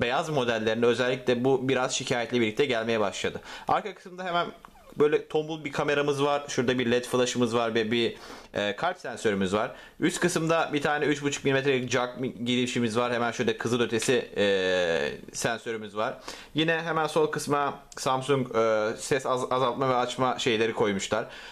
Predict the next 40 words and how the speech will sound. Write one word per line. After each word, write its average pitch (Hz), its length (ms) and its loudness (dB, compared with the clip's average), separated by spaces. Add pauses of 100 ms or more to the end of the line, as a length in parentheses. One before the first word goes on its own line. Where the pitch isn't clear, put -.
(100)
Alt 156 200 0
kısımda 175 300 0
gördüğünüz 175 380 4
gibi 175 180 2
micro 165 280 2
U 165 160 4
S 165 100 -8
B 156 40 0
üç 156 300 0
girişi 151 300 0
var. 156 180 2 (260)
Fakat 143 340 -2
su - 200 -10
geçirmez 151 480 -2
bir 117 120 0
cihaz 110 260 2
olduğu 107 280 4
için 104 360 0
bu 147 120 -4
şekilde 117 400 0
kapatılmayı 107 760 0
tercih 98 340 0
edilmiş. 101 360 0
Hemen 127 180 2
altta 120 260 0
yine 117 240 2
bir 110 60 0
mikrofon 123 500 2
mevcut 139 380 0 (360)
ve 110 80 2
sağ 170 260 0
kısımda 107 300 -6
ise, 135 380 -2 (420)
e, 104 380 -2
ekran 135 340 0
uyku 131 260 2
moduna 107 280 2
sokan 120 440 -2
bir 120 100 -2
tane 113 360 -2